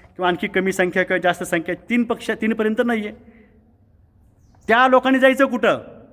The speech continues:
जे सध्या जिल्हा परिषदेचे जे शिक्षक आहेत, त्यांचं समायोजन चालू आहे, आपण बघतोय. जिल्हा परिषदच्या हजारो शाळा यांनी बंद पाडलेल्या आहेत,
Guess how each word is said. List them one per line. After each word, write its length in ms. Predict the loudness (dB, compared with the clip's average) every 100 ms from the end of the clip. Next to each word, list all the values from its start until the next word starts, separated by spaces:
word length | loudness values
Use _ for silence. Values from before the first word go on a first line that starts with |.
| _ _ _ -6
जे 60 |
सध्या 260 | -4 -2 -2
जिल्हा 320 | 0 2 4
परिषदेचे 420 | 2 -2 -4 -8
जे 140 | -6 -6
शिक्षक 460 | -8 -6 -4 0
आहेत, 120 | -2
त्यांचं 560 | -2 -12 -20 -12 -8 -6
समायोजन 540 | -4 0 2 2 0
चालू 240 | 2 2 2
आहे, 80 | 0
आपण 140 | -2
बघतोय. 400 | -4 -4 -2 -2 -4 -16 -20 -8
जिल्हा 200 | 0 2
परिषदच्या 440 | 2 -2 -4 -2 -2
हजारो 260 | 0 -2
शाळा 280 | -2 0 2
यांनी 140 | 0 0
बंद 280 | 0 0
पाडलेल्या 460 | 2 2 2 0 -2
आहेत, 160 | -4